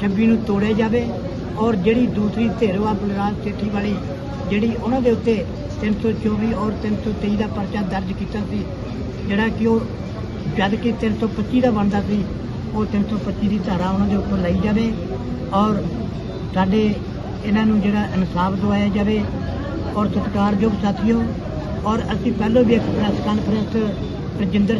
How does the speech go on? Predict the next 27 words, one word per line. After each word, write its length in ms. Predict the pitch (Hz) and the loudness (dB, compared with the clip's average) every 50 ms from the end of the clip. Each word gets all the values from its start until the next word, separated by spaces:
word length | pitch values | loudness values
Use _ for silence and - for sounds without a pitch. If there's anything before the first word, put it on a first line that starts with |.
| - | 0
ਸ਼ਰਮਾ 280 | - 196 202 208 226 233 | 0 0 2 2 4 4
ਦੇ 120 | 214 226 | 2 2
ਖਿਲਾਫ 300 | 208 - 180 202 214 214 - - | 0 0 0 0 0 -2 -2 -2
ਕੀਤੀ 240 | 202 - - 214 208 | -4 -2 0 0 0
ਸੀ, 200 | - - 240 240 247 - - - - - - - - - - - | 2 2 0 0 -2 -4 -6 -6 -6 -6 -6 -6 -6 -6 -4 0
ਕਿਉਂਕਿ 300 | - 220 233 214 - 247 | 0 0 2 2 4 4
ਮੇਰੇ 260 | 226 214 214 208 226 202 - | 4 4 4 4 2 2 2
ਸੰਪਰਕ 380 | 214 208 - 214 214 214 254 | 0 0 0 0 -2 0 0
ਦੇ 140 | 233 208 226 | 0 2 2
ਵਿੱਚ 200 | 202 220 185 - 190 | 0 0 -2 -2 0
ਆਮ 240 | 185 196 208 220 226 220 | 2 2 2 2 2 0
ਜਿਹੜੇ 320 | 190 214 214 226 226 220 202 185 175 - - - - 180 185 190 | 0 0 0 0 0 0 0 -2 -4 -4 -4 -4 -4 -2 0 0
ਲਾਗੇ 300 | 185 190 196 190 214 226 | 0 0 2 2 2 2
ਦੇ 120 | 214 226 | 2 0
ਪਿੰਡਾਂ 300 | 214 - 208 196 202 208 214 | 0 0 0 0 2 2 2
ਦੇ 100 | 220 220 | 2 2
ਜਿਹੜੇ 360 | 196 214 220 226 226 220 208 202 - - - - - - - - - | 2 0 0 2 0 0 0 -2 -4 -6 -8 -8 -8 -6 -6 -4 -2
ਸਰਪੰਚ 440 | 208 190 - - 208 214 226 208 240 220 180 | -2 -2 0 2 2 2 2 2 2 0 0
ਸਾਹਿਬਾਨ 440 | 202 202 202 202 196 196 202 208 208 | 2 2 2 2 2 2 4 4 2
ਆ, 160 | 208 196 165 139 - - - - - - - - | 2 0 -2 -4 -4 -6 -6 -6 -6 -6 -4 0
ਉਹ 80 | 233 254 - - | 0 0 2 2
ਸਾਡੇ 260 | 208 202 202 233 233 - | 2 4 4 4 2 2
ਸੰਪਰਕ 400 | - 202 - - 214 220 233 247 | 0 -2 -2 0 0 0 0 0
'ਚ 80 | 233 208 | 0 2
ਹਮੇਸ਼ਾ 380 | 226 226 226 196 156 - 202 220 | 2 4 4 4 2 0 0 0
ਰਹਿੰਦੇ 320 | 196 196 208 208 220 226 | 0 0 2 2 2 2
ਆ, 100 | 233 226 | 2 0